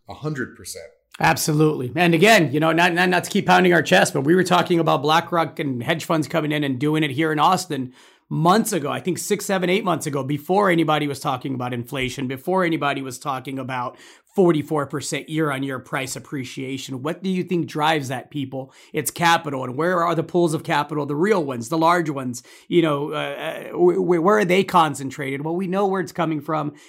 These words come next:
Speaker 2: and we know where it's going. And it's not a coincidence that it's going into real things and real assets, which again, just to bring it full circle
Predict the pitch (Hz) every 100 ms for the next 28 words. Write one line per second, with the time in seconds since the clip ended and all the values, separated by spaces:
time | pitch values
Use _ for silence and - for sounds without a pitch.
0 | - 170 156 156 165 170 170 131 127 147
1 | 143 143 151 147 127 180 175 175 151 147
2 | 147 151 135 123 - 143 135 123 156 156
3 | 139 135 - _ - 180 175 165 147 165
4 | 151 165 160 143 139 135 156 139 147 135
5 | 139 131 147 123 139 151 143 123 - _
6 | - 180 - 160 156 151 143 165 143 170
7 | 170 185 180 175